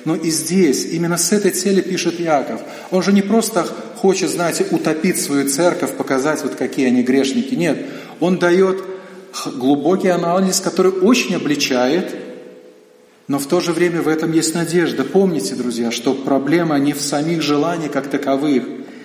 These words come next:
и даже не в том, что они у нас разные – а в том, какое место они занимают в нашем сердце, так сказать, какой у них статус этих желаний.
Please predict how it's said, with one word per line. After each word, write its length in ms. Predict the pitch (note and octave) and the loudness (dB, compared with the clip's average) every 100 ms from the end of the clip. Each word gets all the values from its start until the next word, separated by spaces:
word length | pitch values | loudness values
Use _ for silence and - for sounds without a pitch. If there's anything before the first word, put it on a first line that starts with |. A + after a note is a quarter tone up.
| - - - | -20 -20 -2
и 80 | C#3+ | 0
даже 320 | D#3 E3+ E3 | 2 0 -2
не 80 | D#3+ | -4
в 100 | - | -2
том, 220 | F#3 F#3 | 0 0
что 180 | - E3+ | 0 0
они 160 | F3 | 2
у 100 | F#3 | 2
нас 280 | F3+ E3+ - | 0 0 0
разные – 680 | E3 E3+ F3 E3 C#3+ A2+ - - - - - - - - - | 2 2 0 0 0 0 -2 -6 -10 -14 -16 -20 -20 -20 -10
а 120 | - | -2
в 140 | C#3+ - | -2 2
том, 200 | F#3+ F#3+ | 2 2
какое 440 | F#3+ E3+ G3+ G3+ | 0 -2 0 2
место 480 | G3 G#3 B3 - G#3+ | 4 6 4 2 0
они 160 | F3 E3 | 0 0
занимают 540 | D3 D3+ D3 C#3+ C#3 | -2 -2 0 0 0
в 40 | |
нашем 280 | C#3+ C3 C3+ | -2 -2 -2
сердце, 520 | - - A#2+ A2 - A#2 - - | -2 0 0 0 -4 -6 -10 -4
так 160 | E3 | -2
сказать, 480 | D#3+ - E3 D#3+ F3 - - - | -2 -2 0 2 0 -2 -12 -8
какой 320 | - D3 F#3 | -6 0 2
у 140 | F3 D#3+ | 2 0
них 180 | D#3 - | -6 -2
статус 960 | - - F#3 D3+ - A2 - - - - - | -4 -2 0 0 -2 -4 -4 -6 -12 -20 -14
этих 240 | - A2+ A#2 | -8 -4 -4
желаний. 420 | - B2+ B2 G2+ | -2 -4 -4 -4